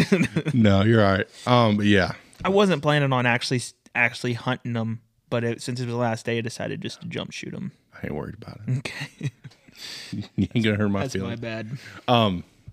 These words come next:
Speaker 2: so let's get back into the meat and potatoes of this episode. So we're gonna talk some turkey hunting. I don't have a lot of experience turkey hunting. Um, so I'm gonna lean on you guys pretty heavy. Probably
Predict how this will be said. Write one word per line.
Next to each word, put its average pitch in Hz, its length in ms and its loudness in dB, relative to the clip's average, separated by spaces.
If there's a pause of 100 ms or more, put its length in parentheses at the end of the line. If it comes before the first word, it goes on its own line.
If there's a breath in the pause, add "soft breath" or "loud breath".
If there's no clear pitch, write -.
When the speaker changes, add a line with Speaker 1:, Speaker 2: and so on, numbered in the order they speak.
(500)
Speaker 2:
so 117 500 4 (100)
let's 110 180 -2
get 123 140 4
back 107 180 6
into 104 140 4
the 98 40 4
meat 104 180 4
and 95 80 -6
potatoes 110 360 0
of 95 60 -6
this 90 120 -10
episode. 98 480 -6 (160)
So - 160 -4
we're 107 140 2
gonna 123 140 4
talk 107 240 -2
some 95 80 -12
turkey 101 260 0
hunting. - 220 -8
I 127 160 6
don't 127 160 6
have 110 160 2
a 104 40 0
lot 104 140 2
of 98 60 0
experience 107 440 -2
turkey 131 240 -4
hunting. 143 320 -2 (1160)
Um, 104 480 -2 (720 soft breath)
so - 160 0
I'm 113 60 8
gonna 110 140 6
lean 98 260 4
on 95 120 -2
you 95 100 -2
guys 92 280 -4 (160)
pretty 101 200 -6
heavy. 98 280 -6
Probably 113 320 0